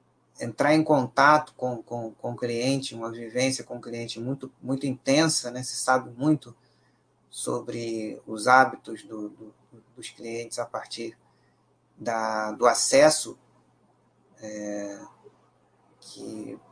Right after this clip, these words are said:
pro-, que, que proporciona a vários dos assinantes de-, dessas, dessas companhias a respeito de,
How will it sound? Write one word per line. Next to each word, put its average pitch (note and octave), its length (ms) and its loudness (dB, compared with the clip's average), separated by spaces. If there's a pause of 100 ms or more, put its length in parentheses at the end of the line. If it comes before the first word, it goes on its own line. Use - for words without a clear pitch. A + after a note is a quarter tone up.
(120)
pro-, C3+ 260 4 (480)
que, - 380 -14
que - 400 -20 (500)
proporciona C3+ 1080 4
a A2+ 140 -2
vários A#2+ 420 4
dos A2+ 240 -8
assinantes A2+ 640 -4
de-, A2 320 -6
dessas, - 440 -10 (1200)
dessas - 300 0
companhias A#2+ 840 -2 (420)
a B2 100 -2
respeito B2 540 -2
de, A#2 440 -8